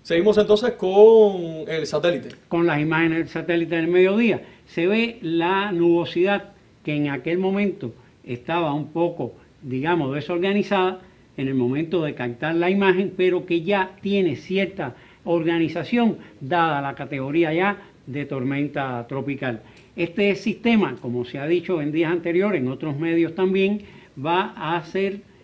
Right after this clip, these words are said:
Speaker 2: posible de que absorba este tiempo perturbado que hay sobre la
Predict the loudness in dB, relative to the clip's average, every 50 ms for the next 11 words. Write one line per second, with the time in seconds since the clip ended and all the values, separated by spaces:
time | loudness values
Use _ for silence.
0 | -20 -20 -20 -20 _ -8 -8 -8 -2 0 2 2 2 2 0 -4 -6 -8 -16 -20
1 | -14 -4 -2 -2 -2 -2 -2 -2 -2 -2 -4 -8 -8 2 4 4 4 4 2 0
2 | -6 -8 -10 -16 -20 -20 _ _ -10 -8 -8 -6 -6 -6 -4 2 2 2 2 2
3 | 0 -4 -4 -4 -4 -4 -4 -6 -6 -2 0 0 0 0 -2 -4 -6 -6 -6 -4
4 | -2 -2 -2 -2 -4 -6 -8 -16 -20 -20 _ _ -16 -8 -2 0 0 0 0 -2
5 | -4 -6 -8 -10 -14 -20 -20 -20 _ -12 -10 -8 -6 -6 -8 -8 -8 -10